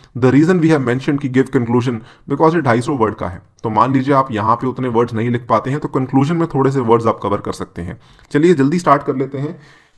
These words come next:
India has been a land of several schools of philosophical thoughts, ठीक है, जिसमें कि अगर आप देखें वैदिक फिलॉसफी है, बुद्धिस्ट फिलॉसफी है, जैन फिलॉसफी है, ये धर्म तो थे ही,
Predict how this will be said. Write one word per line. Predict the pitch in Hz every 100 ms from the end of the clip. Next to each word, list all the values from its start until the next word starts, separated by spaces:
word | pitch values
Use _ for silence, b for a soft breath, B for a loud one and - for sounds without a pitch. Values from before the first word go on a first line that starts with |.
| -
India | 160 180 208
has | 175 147
been | 160
a | 151
land | 131 139
of | 165
several | - 127 151 170
schools | - 151
of | 143 143
philosophical | 135 120 123 123 117 120
thoughts, | 113 - - - _ -
ठीक | 120
है, | 147 b b -
जिसमें | 117 139 135
कि | 135
अगर | 127
आप | 120
देखें | 117 120 131 123 B _
वैदिक | 110 107 139
फिलॉसफी | 139 131 123 - 139
है, | 135 - b b 107
बुद्धिस्ट | 120 120 151
फिलॉसफी | - 131 127 131 135
है, | 131 123
जैन | 107 113 135
फिलॉसफी | 139 127 127 135 127
है, | 131 - 113
ये | 113 160 180 B -
धर्म | 110 139 180
तो | 180 190
थे |
ही, | 202 175 -